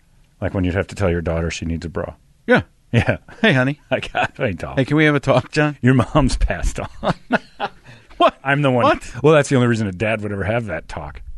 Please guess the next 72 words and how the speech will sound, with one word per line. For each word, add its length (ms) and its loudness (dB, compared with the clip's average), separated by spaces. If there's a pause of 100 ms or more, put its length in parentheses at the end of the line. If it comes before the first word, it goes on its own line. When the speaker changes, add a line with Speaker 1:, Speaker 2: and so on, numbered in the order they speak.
(1400)
Speaker 1:
You, 160 -6
you, 240 -10
the 80 -2
mom 260 2
Speaker 2:
Oh, 100 6
Speaker 1:
talks. 200 4
Speaker 2:
I 40 2
see 60 0
what 80 6
Speaker 1:
Mom 140 4
Speaker 2:
you're 60 -2
Speaker 1:
tells 260 4
Speaker 2:
saying. 260 2
Speaker 1:
that. 60 0
Speaker 2:
Oh, 200 8
no, 160 4
no, 180 2
Speaker 1:
Yeah. 60 0
Speaker 2:
that's 220 0
all. 260 -2
I 120 0
have 140 0
Speaker 1:
You 100 4
Speaker 2:
all 60 4
Speaker 1:
did 200 4
that? 220 4
Speaker 2:
No. 480 6
Speaker 1:
<laughs> 20 0
I 120 2
was 140 4
gonna 240 2
say. 280 -6
Speaker 2:
No, 60 4
I 40 6
don't 100 4
want 220 6
anything 220 4
to 80 2
do 200 2
with 180 2
that. 420 -2 (280)
Speaker 1:
Yeah. 220 -8
Speaker 2:
I 300 -18
don't 100 0
Speaker 1:
That's 100 -2
because 360 0
your 100 4
mom, 300 4
the, 180 -2
the 100 0
mother 320 4
has 140 0
had 200 0
to 80 -4
have 180 -2
passed 320 -8
on 160 -4
for 100 -12
the 80 -12
father 300 -8
to 120 -10
ever 140 -4
have 140 -2
the 60 -8
conversation. 680 -8 (760)
Y-, 140 -14
y-, 180 -10
my 160 2
sister 320 -2
in 80 0
fourth 360 -2
grade, 340 0